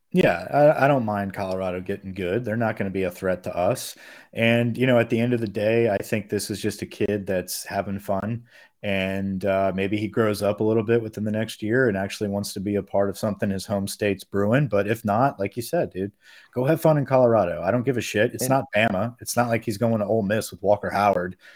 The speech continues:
Speaker 1: to go run that offense. I mean, and he's an athlete. We'll find athletes.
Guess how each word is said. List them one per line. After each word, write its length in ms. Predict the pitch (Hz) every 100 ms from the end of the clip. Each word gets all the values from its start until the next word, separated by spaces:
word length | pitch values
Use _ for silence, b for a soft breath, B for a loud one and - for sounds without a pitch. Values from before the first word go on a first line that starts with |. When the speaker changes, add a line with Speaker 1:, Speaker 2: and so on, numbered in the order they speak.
| B
Speaker 1:
to 80 | 98
go 160 | 101 92
run 240 | 98 101
that 180 | 95 107
offense. 500 | 82 80 90 92 -
I 60 | 95
mean, 260 | 104 104 107
and 180 | 123
he's 140 | 131 135
an 100 | 143
athlete. 520 | 139 143 104 95 82 -
We'll 120 | 123
find 300 | 135 143 98
athletes. 600 | 87 - 80 - -